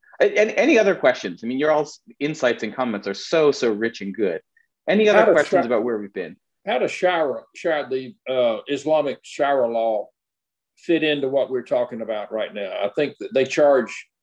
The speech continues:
Speaker 2: they charge interest, but maybe the, not usurious interest.
Speaker 1: Yeah,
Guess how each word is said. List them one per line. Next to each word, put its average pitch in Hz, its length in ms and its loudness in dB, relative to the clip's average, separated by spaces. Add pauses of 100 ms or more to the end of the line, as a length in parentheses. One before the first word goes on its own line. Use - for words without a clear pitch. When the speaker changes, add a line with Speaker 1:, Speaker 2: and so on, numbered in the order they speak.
Speaker 2:
they 139 100 0
charge 135 340 2
interest, 123 440 -4
but 117 160 -2
maybe 117 320 0
the, 107 400 -6 (560)
not 120 300 0 (280)
usurious 117 680 0
interest. - 400 -12 (500)
Speaker 1:
Yeah, 113 380 0